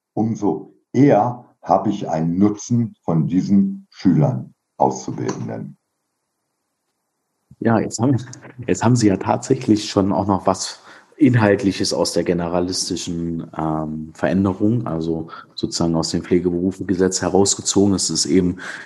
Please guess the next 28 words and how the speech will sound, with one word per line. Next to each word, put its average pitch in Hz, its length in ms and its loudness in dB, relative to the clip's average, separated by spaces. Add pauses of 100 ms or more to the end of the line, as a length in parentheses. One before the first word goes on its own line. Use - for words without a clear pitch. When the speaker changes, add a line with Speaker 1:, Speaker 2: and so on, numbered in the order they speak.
(140)
Speaker 2:
die 87 240 2
zehnprozentige, 87 1500 0 (120)
ähm, 82 540 -6 (120)
Marke, 90 520 2
ja, 98 180 0
dass 101 240 -4
man 87 140 -2
die 82 100 2
Anleitung 87 540 -2
zehn 85 260 -4
Prozent, - 460 -12
zehn - 380 -4
Prozent, 90 500 -2 (500)
äh, 87 160 -2
durchführen 92 480 2
muss. 135 460 0 (100)
Ja, 90 140 0
dass 92 160 0
es 85 100 -4
endlich 87 340 0
einen 87 120 0
Wert 87 260 0
gibt, - 240 0
der 78 140 2
auch 80 120 -4
fest - 400 -6
verankert 101 400 0
ist. 147 300 -2